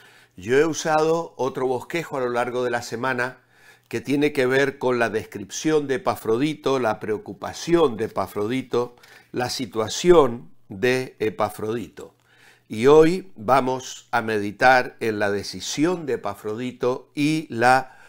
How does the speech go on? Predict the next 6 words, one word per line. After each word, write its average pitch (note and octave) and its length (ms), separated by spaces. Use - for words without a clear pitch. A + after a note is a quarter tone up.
recomendación C3+ 1500
que A2 200
hace A#2+ 260
Pablo A2 560
acerca C#3+ 880
de A#2 420